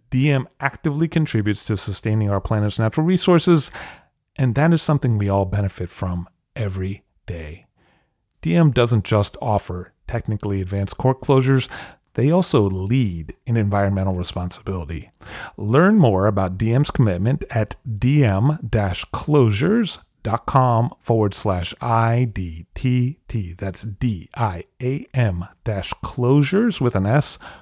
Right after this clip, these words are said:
dot com forward slash I D T T for more information. Danilo Nada of the Nada Fiorenzo Winery summed up the change of generations in the Piemonte quite well when I interviewed him. Danilo, who is still a fairly young man today,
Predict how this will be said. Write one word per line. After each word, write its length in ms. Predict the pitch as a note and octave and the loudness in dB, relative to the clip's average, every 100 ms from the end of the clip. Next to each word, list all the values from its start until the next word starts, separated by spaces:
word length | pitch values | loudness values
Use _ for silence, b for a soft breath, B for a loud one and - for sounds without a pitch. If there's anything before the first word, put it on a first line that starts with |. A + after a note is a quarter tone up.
| B - | B -6
dot 240 | G#2+ - | -4 -2
com 480 | - C3 B2 A#2 - - | 2 2 4 2 -2 -4
forward 320 | - G#2 F#2+ | 0 2 2
slash 420 | - G2+ F2 F2 - | -2 -4 -4 -6 -10
I 420 | A#2+ A#2 A#2+ C#3 | -4 0 2 2
D 420 | D3 G2 E2+ D#2+ - - | 2 -2 -6 -10 -14 -8
T 300 | C#3+ D3+ E3+ - | -4 -2 -4 -2
T 400 | D#3+ F2+ F2 - _ _ _ _ | -2 -2 -6 -14 _ _ _ _
for 100 | - | -2
more 180 | G#2 F#2+ | 0 0
information. 540 | F#2 B2 G2 E2+ - - _ _ _ _ _ _ _ _ _ _ _ - | 0 0 0 -2 -12 -20 _ _ _ _ _ _ _ _ _ _ _ -2
Danilo 400 | G#2+ C3+ B2 A2 | 4 8 8 8
Nada 340 | A2 D#3 A2+ G#2+ | 6 6 6 6
of 140 | A2 G2 | 2 2
the 80 | |
Nada 280 | F#2+ F#2+ G2 | 4 6 4
Fiorenzo 640 | F#2 - F#2 F#2 B2+ G2 F2 | 4 2 0 2 2 2 2
Winery 400 | E2+ E2+ F2+ G2+ B B | 0 0 -2 -4 B B
summed 380 | - - F3+ D#3 | -4 4 6 8
up 160 | B2+ - | 6 4
the 80 | |
change 400 | F2+ - A#2 A2+ | 0 0 4 4
of 100 | F#2+ | 4
generations 720 | E2+ F#2+ F2 E2+ F#2 F2+ F2 | 2 2 4 2 2 0 0
in 100 | E2+ | -2
the 80 | E2+ | -4
Piemonte 560 | D#2 F2+ E2+ E2+ F2 E2+ | -2 -2 -2 -2 -4 -6
quite 360 | - A#2 B2 | 0 2 2
well 420 | G2+ F#2+ F2 C3 - | 2 0 0 -2 -2
when 140 | G2+ | -2
I 140 | F#2+ F2+ | 0 0
interviewed 420 | G2+ E2+ D#2+ C#2+ | 0 0 -4 -10
him. 260 | D#2 D#2 - _ B B - | -12 -12 -14 _ B B -2
Danilo, 580 | A#2 D#3 F3 A2 G#2+ A#2 | 2 6 8 8 8 4
who 160 | G#2+ A#2 | 4 4
is 100 | G#2+ | 4
still 220 | - C#3 | 2 2
a 40 | A2+ | 2
fairly 340 | - G#2+ F#2+ | 4 4 4
young 220 | F#2 F2+ | 2 2
man 200 | F2 F2 | 0 -2
today, 500 | F2 G2+ C#3+ A#2 C3+ | -2 0 2 4 2